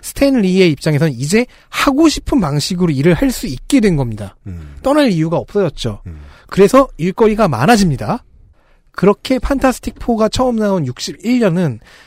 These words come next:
Speaker 1: 어, 사실상 작가로서의 스탠 리에겐 원년격이 되었습니다.
Speaker 2: 아, 마흔에.
Speaker 1: 스탠 리 이어 원.
Speaker 2: 그렇군요.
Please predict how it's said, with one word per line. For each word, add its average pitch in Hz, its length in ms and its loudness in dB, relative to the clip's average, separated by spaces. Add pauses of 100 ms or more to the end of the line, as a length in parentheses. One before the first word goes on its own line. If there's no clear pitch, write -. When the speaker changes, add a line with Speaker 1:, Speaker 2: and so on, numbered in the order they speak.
(500)
Speaker 1:
어, 131 240 -10
사실상 202 540 -4 (540)
작가로서의 240 720 0
스탠 214 340 -4
리에겐 175 840 -2
원년격이 160 840 -2
되었습니다. 110 540 -8 (180)
Speaker 2:
아, 73 960 -6 (220)
마흔에. 160 360 4 (640)
Speaker 1:
스탠 240 300 0
리 233 260 -2
이어 143 260 0
원. 127 560 -6 (200)
Speaker 2:
그렇군요. 80 520 -4